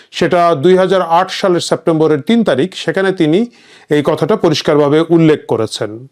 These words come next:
পরবর্তীতে উইকিলিক্সের মাধ্যমে আমরা এই গোপন নথিপত্রগুলো দেখেছি, পেয়েছি, কিন্তু otherwise আমাদের পক্ষে জানা সম্ভব ছিল না।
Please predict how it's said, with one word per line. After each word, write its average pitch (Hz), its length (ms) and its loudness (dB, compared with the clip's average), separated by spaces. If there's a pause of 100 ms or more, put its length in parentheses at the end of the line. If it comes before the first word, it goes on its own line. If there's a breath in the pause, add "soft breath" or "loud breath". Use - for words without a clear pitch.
(160)
পরবর্তীতে 143 480 0
উইকিলিক্সের 175 720 0
মাধ্যমে 170 400 0
আমরা 165 260 2
এই 156 140 2
গোপন 151 440 0 (360 loud breath)
নথিপত্রগুলো 147 760 0
দেখেছি, 190 440 -2
পেয়েছি, 165 460 -2
কিন্তু 139 400 -2 (420 loud breath)
otherwise 180 480 0
আমাদের 156 220 -2
পক্ষে - 260 -6
জানা 139 220 0
সম্ভব 139 380 -2
ছিল 107 220 -6
না। 104 160 -16